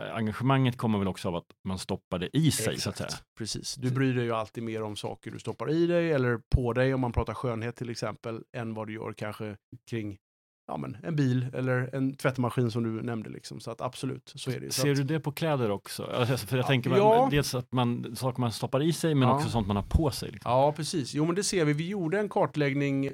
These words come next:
Speaker 2: lite sidospår, men, men det ser vi även i Sustainable Brand Index, men vi gjorde en fördjupning på det för, för något år sedan eller två.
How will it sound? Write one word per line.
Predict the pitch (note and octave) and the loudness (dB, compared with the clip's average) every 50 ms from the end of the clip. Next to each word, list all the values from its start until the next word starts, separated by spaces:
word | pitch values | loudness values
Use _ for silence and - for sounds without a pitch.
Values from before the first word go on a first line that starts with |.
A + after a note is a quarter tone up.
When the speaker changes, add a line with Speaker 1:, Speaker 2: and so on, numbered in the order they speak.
| - - - - - - D#3+ D#3 D#3 - | -6 -12 -14 -14 -12 -10 -8 -8 -6 -4
Speaker 2:
lite | D#3 D3 C3 C3+ C3+ B2+ | -4 -4 -4 -4 -4 -4
sidospår, | - - D3 C3 C3+ C3 - - D#3+ D3 | 0 0 0 0 0 -4 -4 -2 0 2
men, | C3+ C#3 C3+ C3+ C#3 | 2 2 2 2 0
men | C#3 C#3 C3+ C3+ | 0 0 0 0
det | C#3 C3+ | 0 -2
ser | C3+ - D3+ D3 | -2 0 -2 0
vi | C#3 D3 | 2 0
även | C#3 B2+ B2+ C3 | 0 2 0 0
i | B2 | -2
Sustainable | B2 B2+ - C3+ C3 B2+ B2+ B2+ | -2 -4 -4 -2 0 0 0 2
Brand | C3 B2+ C3+ D3 | 2 2 2 0
Index, | D3+ C#3 A#2 - | 0 -2 -2 -2
men | B2+ B2+ | -2 0
vi | B2+ | 0
gjorde | C#3+ D3 C#3 C#3 C#3 | 0 0 0 0 -2
en | C3 | -2
fördjupning | C3+ D3+ D3 E3+ F#3 - - - D#3 C3 | -2 -2 -2 -2 -4 -6 -4 -4 -4 -2
på | C#3+ | 0
det | C3 B2 G#2+ | -2 -2 -4
för, | - A#2 A#2 A#2 B2+ | -4 -4 -6 -6 -6
för | - - A#2+ A#2 | -8 -8 -6 -6
något | A#2 A2+ - | -6 -6 -6
år | - C3 D3 | -6 -6 -6
sedan | B2+ - C3 A#2+ | -4 -4 -4 -4
eller | A#2 A#2 A2 | -4 -6 -6
två. | - A#2+ A2 G#2+ - | -6 -6 -6 -6 -8